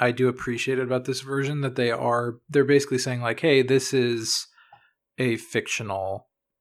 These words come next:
adaptation of Roots.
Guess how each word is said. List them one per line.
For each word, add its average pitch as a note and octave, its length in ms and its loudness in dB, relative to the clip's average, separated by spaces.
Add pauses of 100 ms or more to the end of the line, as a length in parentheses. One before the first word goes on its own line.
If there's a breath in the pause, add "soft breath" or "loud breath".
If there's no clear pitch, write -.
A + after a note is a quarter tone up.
(140)
adaptation G2+ 960 -6 (320)
of A2 220 -10
Roots. - 560 -10